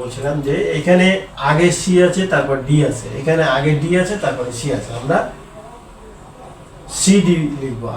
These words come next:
আগে সি, তারপরে ডি লিখবো। কেউ যদি ডি সি লেখে, তারপরে কিন্তু সমস্যা নাই, ডি আগে লিখলো, সি পরে লিখলো, অসুবিধা নেই, হয়ে যাবে।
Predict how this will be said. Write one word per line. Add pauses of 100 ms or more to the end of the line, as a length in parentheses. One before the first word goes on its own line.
আগে (100)
সি, (580)
তারপরে (100)
ডি (100)
লিখবো। (180)
কেউ (100)
যদি (200)
ডি (140)
সি (100)
লেখে,
তারপরে
কিন্তু
সমস্যা
নাই,
ডি (140)
আগে
লিখলো, (100)
সি (120)
পরে
লিখলো, (500)
অসুবিধা
নেই,
হয়ে
যাবে।